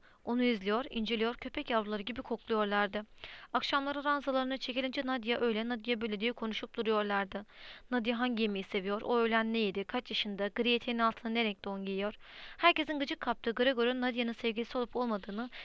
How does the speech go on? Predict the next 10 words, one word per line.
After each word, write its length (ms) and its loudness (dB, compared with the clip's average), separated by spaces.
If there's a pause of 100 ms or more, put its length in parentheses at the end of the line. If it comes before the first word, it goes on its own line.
(160)
uzun 180 -2
uzadıya 340 0
tartışmışlar, 720 -2 (280)
o 180 8
birliğiyle 600 -4
olmadığına 520 -2
karar 320 2
vermişlerdi. 640 0 (1160)
Kadın 180 2
anatomisine 800 -2